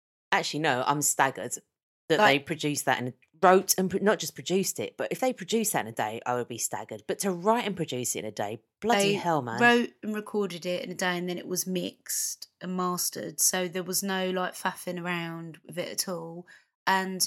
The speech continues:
Speaker 2: you know, if this is the first of a series,
Speaker 1: Mm-hmm. I can't
Speaker 2: like,
Speaker 1: wait to hear the rest
Speaker 2: well,
Speaker 1: of it.
Speaker 2: ex-, exactly. I mean, that's, that's my point. Like, that's a fully formed genius song, in my view. I think it's catchy. I think it's wonderful. And it's just,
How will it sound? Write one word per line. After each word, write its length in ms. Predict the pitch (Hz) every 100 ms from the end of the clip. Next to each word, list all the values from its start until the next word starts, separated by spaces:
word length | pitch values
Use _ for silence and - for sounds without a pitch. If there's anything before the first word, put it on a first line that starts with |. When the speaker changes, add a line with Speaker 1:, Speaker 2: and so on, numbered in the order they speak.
| -
Speaker 2:
you 80 | 202
know, 100 | 190
if 160 | 185
this 220 | 233 226
is 120 | - -
the 60 |
first 360 | - 208 190 -
of 80 | 175
a 40 |
series, 680 | - 202 180 - - - 175
Speaker 1:
Mm-hmm. 440 | 190 190 208 247 -
I 40 |
can't 260 | 190 233 208
Speaker 2:
like, 20 |
Speaker 1:
wait 180 | 190 -
to 80 | 180
hear 120 | 175
the 80 | 143
rest 280 | 196 139 214
Speaker 2:
well, 140 | 220
Speaker 1:
of 120 | 208
it. 80 | -
Speaker 2:
ex-, 120 | 226 -
exactly. 760 | 240 302 - - 175 175 175 190
I 60 |
mean, 140 | 214 220
that's, 260 | 247 -
that's 240 | 254 - 233
my 140 | 214
point. 340 | - 196 170
Like, 140 | - -
that's 260 | 220 -
a 60 | 214
fully 320 | - 247 240
formed 640 | 240 226 208 202 196 185 - _ _ _ _ _ _ _ _ -
genius 460 | 226 208 202 196
song, 480 | - 247 180 175 160
in 180 | 180 180
my 200 | 180 180
view. 280 | 175 170 175
I 40 |
think 260 | 180 196 190
it's 140 | -
catchy. 480 | - - - 185 180
I 40 |
think 280 | 180 190 180
it's 160 | - 185
wonderful. 720 | 196 190 185 - 175 170 175 - - _ -
And 80 | 190
it's 140 | 190
just, 260 | 220 -